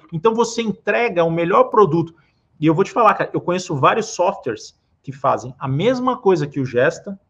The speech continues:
e que atende o mercado todo, porém não consegue vender pra escritório de contabilidade.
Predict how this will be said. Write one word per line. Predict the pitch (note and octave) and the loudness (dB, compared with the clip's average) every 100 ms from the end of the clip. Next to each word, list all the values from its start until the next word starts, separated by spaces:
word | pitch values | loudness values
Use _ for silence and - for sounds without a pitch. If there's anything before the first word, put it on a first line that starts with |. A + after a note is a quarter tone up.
| _ _ _ _ _ _ C#3 | _ _ _ _ _ _ -14
e | |
que | C3+ E3 E3 | -8 -8 -4
atende | C#3+ F3+ F#3 E3+ | -2 -2 -2 0
o | |
mercado | D#3+ C#3+ D#3 D3 D3 | 0 0 2 0 0
todo, | D#3+ F3+ G#3 G#3 _ _ - | 2 2 0 -8 _ _ 2
porém | D#3+ F3+ | 2 2
não | F3+ | -2
consegue | G3 E3+ F3+ F3 | -2 -2 0 0
vender | E3+ D#3+ | 0 -2
pra | D#3+ | -2
escritório | E3 D#3+ E3 D#3+ | -4 -2 -2 -2
de | |
contabilidade. | E3 E3+ E3+ D#3+ | -2 0 2 0